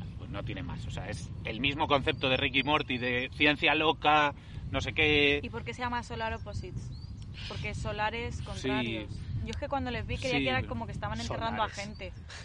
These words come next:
Speaker 2: Pero n-, por,
Speaker 1: Como que
Speaker 2: por,
Speaker 1: estaban
Speaker 2: les vi
Speaker 1: entre-
Speaker 2: como con palas o algo.
Speaker 1: Sí, puede ser que haya en-, a-, algún entrenamiento. O sea, es el mismo
Speaker 2: Ah,
Speaker 1: humor que Rick y Morty,
Speaker 2: vale.
Speaker 1: ¿eh? Y quizá al principio no os parezca, porque, a ver, no, eh, nosotros ya tenemos un concepto de Rick y Morty de, "Guau, es la leche", pero porque hemos visto tres temporadas.
Speaker 2: Claro.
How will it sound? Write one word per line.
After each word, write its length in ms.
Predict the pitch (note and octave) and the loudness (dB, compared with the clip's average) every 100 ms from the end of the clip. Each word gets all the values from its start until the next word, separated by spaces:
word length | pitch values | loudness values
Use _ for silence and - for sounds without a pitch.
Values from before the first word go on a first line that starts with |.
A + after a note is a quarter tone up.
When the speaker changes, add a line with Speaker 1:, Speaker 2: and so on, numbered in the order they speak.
| - - - | -14 -16 -12
Speaker 2:
Pero 160 | F#3 | -10
n-, 280 | F3+ F3+ F3 - | -10 -10 -10 -10
por, 160 | - F#3 | -8 -6
Speaker 1:
Como 200 | - A2 | -6 -4
que 60 | A2 | -4
Speaker 2:
por, 60 | G#3 | -2
Speaker 1:
estaban 240 | C#3 D#3 | 0 2
Speaker 2:
les 80 | D3 | 2
vi 60 | A#3+ | 0
Speaker 1:
entre- 60 | |
Speaker 2:
como 200 | C4 C4 C4 | 0 0 0
con 160 | A3 | -4
palas 460 | G3+ A3+ A3+ G#3+ G3+ | 2 4 4 2 -2
o 100 | F#3+ | -4
algo. 280 | G3 G#3 F#3+ | -4 -4 -4
Speaker 1:
Sí, 160 | - - | 0 0
puede 240 | C#3 G2 | 0 -2
ser 240 | A2 C3 | 2 2
que 100 | A2+ | 2
haya 260 | G#2+ G#2 G#2 | 2 2 -2
en-, 240 | G2+ G#2 | -4 -6
a-, 100 | A2 | -2
algún 320 | G#2+ G#2+ A2 A#2 | 0 0 0 0
entrenamiento. 420 | G#2+ G2 A#2 A#2 | 0 0 0 0
O 20 | |
sea, 100 | A2 | 0
es 120 | D3 | 2
el 100 | F3 | 2
mismo 260 | D#3+ D#3+ D3 | 4 2 4
Speaker 2:
Ah, 40 | B2 | 4
Speaker 1:
humor 260 | C3 C3+ | 8 6
que 100 | - | 6
Rick 160 | A2 A2+ | 0 0
y 60 | A2+ | 0
Morty, 280 | G#3 - | -2 -2
Speaker 2:
vale. 140 | - C#3 | -6 -6
Speaker 1:
¿eh? 100 | A3 - | -8 -4
Y 680 | A#2+ A#2 A2+ A2+ A2 A#2 - - - - - - | 0 2 2 2 2 0 -2 -6 -6 -6 -8 -4
quizá 220 | C3+ F#3+ | 6 8
al 80 | G#3 | 8
principio 480 | G3+ F#3+ G#3+ D#3 | 6 4 4 4
no 100 | C3 | 6
os 80 | F3 | 4
parezca, 460 | - F3 F3+ - E3 | 8 8 8 4 4
porque, 240 | - A#2 - - | 4 -2 -6 0
a 40 | C#3 | 2
ver, 120 | B2+ | 4
no, 100 | B2+ | 2
eh, 260 | B2+ B2+ A#2 | 0 -4 -6
nosotros 380 | B2+ C3 E3 F#3+ | -2 0 2 4
ya 100 | G3 | 4
tenemos 220 | F3 F3+ | 4 2
un 80 | F3 | 2
concepto 300 | E3+ C#3 C3 | 2 2 2
de 40 | D3 | 2
Rick 140 | C#3+ | 2
y 40 | |
Morty 280 | D3+ E3+ E3+ | 4 4 4
de, 100 | C#3 | 0
"Guau, 200 | A2+ B2 | 0 -2
es 100 | A2 | -2
la 100 | C3 | 0
leche", 300 | C3+ E3 - - | 2 2 0 -2
pero 140 | A#2+ | -2
porque 140 | G#2 | -2
hemos 160 | A#2 C3 | -2 -2
visto 240 | D3 - | -2 -2
tres 180 | B2+ C3 | -2 -2
temporadas. 540 | C#3 A#2 G2+ E2+ - - | -2 -2 -2 -4 -6 -8
Speaker 2:
Claro. 160 | F#3 | -6